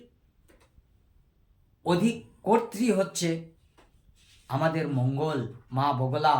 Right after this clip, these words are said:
দেবী। কারণ আমাদের যে জনন অঙ্গ, সেই জনন অঙ্গনকে, অঙ্গকে কন্ট্রোল করে কিন্তু মঙ্গল এবং শুক্র।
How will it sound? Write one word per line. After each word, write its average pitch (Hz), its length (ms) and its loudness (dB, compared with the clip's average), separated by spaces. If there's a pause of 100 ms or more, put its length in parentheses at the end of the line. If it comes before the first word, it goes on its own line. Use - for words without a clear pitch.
(180)
দেবী। 123 320 -2 (1300)
কারণ 185 280 4 (1160)
আমাদের 185 380 2
যে 233 100 -2 (120)
জনন 208 280 2
অঙ্গ, 202 220 2 (840)
সেই 190 180 0 (100)
জনন 208 260 4
অঙ্গনকে, 202 880 -2 (100)
অঙ্গকে 175 520 0 (320)
কন্ট্রোল 185 400 0 (100)
করে 160 180 2
কিন্তু 135 340 -4 (1160)
মঙ্গল 135 380 -2 (840)
এবং 170 180 0 (140)
শুক্র। 135 260 -10